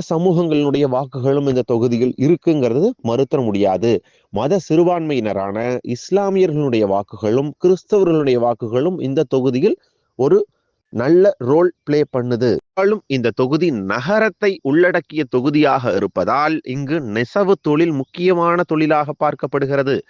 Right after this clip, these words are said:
அதை போலவே காவிரி ஆற்றில் கலக்கப்படும் சாய, ஆ, நீர், அந்த சாய கழிவுகளால் வரும் பிரச்சனைகளும் மக்கள் மனதில் தீராத ஒரு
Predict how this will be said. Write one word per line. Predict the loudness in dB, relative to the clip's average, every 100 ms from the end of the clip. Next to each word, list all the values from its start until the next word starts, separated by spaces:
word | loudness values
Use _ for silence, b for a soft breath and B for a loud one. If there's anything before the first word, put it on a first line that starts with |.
| b b b b
அதை | 0 0 2
போலவே | 2 4 4 0
காவிரி | 0 0 2 2 2
ஆற்றில் | 2 0 -4 -4
கலக்கப்படும் | -2 -2 -2 -4 -2 -4
சாய, | -8 -4 -2 0 0 -2 _ _ _ _ _ -6
ஆ, | -2 0 -2 -4
நீர், | -4 0 0 -2
அந்த | -6 0 0 0 -4 _ _
சாய | -8 -4 0 0 0
கழிவுகளால் | 0 2 2 2 0 0
வரும் | 0 0 -2
பிரச்சனைகளும் | -4 -4 -4 -2 0 0
மக்கள் | -2 -4 0 0
மனதில் | 2 0 0 -2 -2
தீராத | 0 2 2 0 0 2 2 2
ஒரு | 0 0